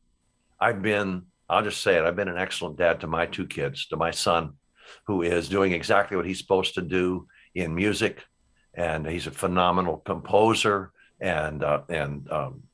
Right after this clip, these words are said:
instrumentalist. He does all of his own stuff. He's a producer,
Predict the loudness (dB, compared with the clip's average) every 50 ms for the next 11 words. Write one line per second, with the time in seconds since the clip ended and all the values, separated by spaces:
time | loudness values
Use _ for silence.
0 | _ -20 -20 -6 _ -2 -2 0 -2 -2 -2 0 2 2 4 4 6 4 4 4
1 | 2 -4 -4 -4 -4 0 0 -2 0 2 4 4 4 4 2 0 -2 -2 -2 -2
2 | -2 -2 -4 0 2 2 2 2 0 -6 -8 -8 -8 -8 -8 -8 -4 -2 -2 0
3 | 0 0